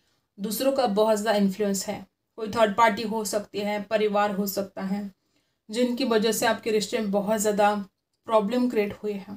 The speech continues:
किसी किसी के साथ resonate होगा कि आपसे जलने वाले बहुत ज़्यादा हैं,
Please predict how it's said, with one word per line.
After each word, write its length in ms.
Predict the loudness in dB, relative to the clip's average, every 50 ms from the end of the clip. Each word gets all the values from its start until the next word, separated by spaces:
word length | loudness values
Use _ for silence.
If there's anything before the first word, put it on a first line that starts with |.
| -18 _ _ _
किसी 220 | -8 -6 -4 -2 -2
किसी 240 | -2 -2 -4 -4 -4
के 100 | -4 -2
साथ 260 | 0 0 0 0 0
resonate 320 | 0 2 2 2 0 0
होगा 200 | 0 0 0 0 0
कि 100 | 2 0
आपसे 260 | 0 0 0 -2 0
जलने 340 | 2 4 4 4 4 2 0
वाले 260 | 0 0 0 0 0
बहुत 300 | 0 0 0 0 0 -2
ज़्यादा 260 | -2 -2 -2 -2 -4
हैं, 280 | -4 -4 -6 -10 -10